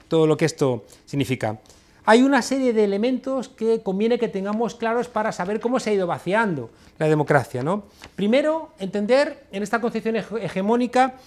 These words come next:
la contradicción entre movilización, entre movilización e institucionalización. Esta es una idea central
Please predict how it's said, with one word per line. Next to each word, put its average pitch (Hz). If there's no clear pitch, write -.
la 202
contradicción 214
entre 277
movilización, 240
entre 185
movilización 214
e 240
institucionalización. 160
Esta 196
es -
una 262
idea 254
central 175